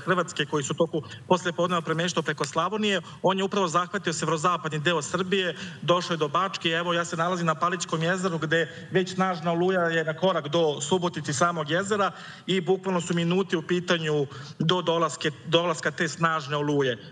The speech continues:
Prvi na udaru, a, u ovom trenutku bići, biće veći deo Bačke i Srema, znači šire područje Subotice, Sombora, Bačke Palanke, Apatina,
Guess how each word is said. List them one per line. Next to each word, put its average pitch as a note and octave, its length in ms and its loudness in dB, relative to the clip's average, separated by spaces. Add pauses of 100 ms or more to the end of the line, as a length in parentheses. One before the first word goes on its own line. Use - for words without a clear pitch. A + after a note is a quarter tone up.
Prvi A3 240 2
na F#3 100 2
udaru, A3 520 2
a, D3+ 420 0
u F3 100 4
ovom G3 160 2
trenutku F3+ 360 0
bići, E3 600 -2
biće F3 320 0
veći F3+ 260 -2
deo E3 180 2
Bačke E3 420 -2
i D3+ 40 0
Srema, G3+ 480 0 (260)
znači G#3 220 0
šire G3+ 200 0
područje E3 440 -2
Subotice, F#3 540 0
Sombora, E3+ 600 0 (300)
Bačke F3 360 0
Palanke, E3 480 0
Apatina, F3 640 0